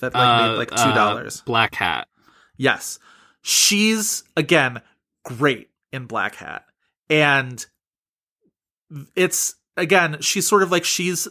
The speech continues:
Speaker 1: the functionary in that, right? Where she's, uh, she's like a federal agent, right? That's the
Speaker 2: Mm-hmm.
Speaker 1: thing?
Speaker 2: Yeah.
Speaker 1: But again, but it's one of those things where it's just like, she brings so much to that role, much more than even that it deserves in that movie. And this sort of reminded me of that, was just like,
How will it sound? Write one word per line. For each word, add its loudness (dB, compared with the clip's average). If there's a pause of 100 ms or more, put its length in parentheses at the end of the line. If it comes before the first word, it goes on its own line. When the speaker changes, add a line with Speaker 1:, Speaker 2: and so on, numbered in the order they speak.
Speaker 1:
the 0
functionary -2
in -10
that, 0
right? 0
Where -2
she's, -2 (460)
uh, 6
she's 0
like 2
a 2
federal -2
agent, -6
right? -8
That's -6
the -2
Speaker 2:
Mm-hmm. -2
Speaker 1:
thing? -6 (580)
Speaker 2:
Yeah. 2 (560)
Speaker 1:
But 6
again, 2
but 4
it's 2
one 2
of 2
those 4
things -4
where 0
it's -4
just -4
like, -2
she 0
brings -2
so 2
much -2
to -4
that 0
role, -6 (500)
much 2
more 4
than 0
even -4
that 0
it -8
deserves 4
in -14
that -10
movie. -18
And 0
this 0
sort 2
of 0
reminded 0
me -8
of -8
that, 0
was -10
just -6
like, -4